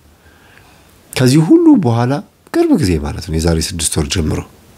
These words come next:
በጣም ብዙ ጊዜ፣ ረጅም ጊዜ ሆኖታል ይሄ ጉዳይ ከተፈጸመ። የዛሬ፣ እ፣ ስድስት ዓመት ይሄ ልጅ ከቤት ወጣ። ይሄ መንግስት ስልጣን ላይ ሳይወጣ፣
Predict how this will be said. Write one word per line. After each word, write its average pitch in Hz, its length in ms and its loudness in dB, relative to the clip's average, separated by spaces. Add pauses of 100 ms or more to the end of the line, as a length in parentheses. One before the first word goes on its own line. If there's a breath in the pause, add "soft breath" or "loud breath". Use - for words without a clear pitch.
(120)
በጣም 220 260 0
ብዙ 226 160 4
ጊዜ፣ 85 200 0
ረጅም 85 280 0
ጊዜ 78 160 0
ሆኖታል 78 440 -2 (420 soft breath)
ይሄ 87 160 2
ጉዳይ 80 260 0
ከተፈጸመ። - 500 -4 (1700 loud breath)
የዛሬ፣ 139 360 4 (500)
እ፣ 95 100 -2 (1120)
ስድስት 135 440 2
ዓመት 98 320 2 (2000)
ይሄ 95 180 2
ልጅ 90 180 0 (500)
ከቤት 78 340 -2 (500)
ወጣ። 82 300 -4 (2750)
ይሄ 92 180 0
መንግስት 92 360 2
ስልጣን - 360 -4
ላይ 85 120 0
ሳይወጣ፣ 80 380 -4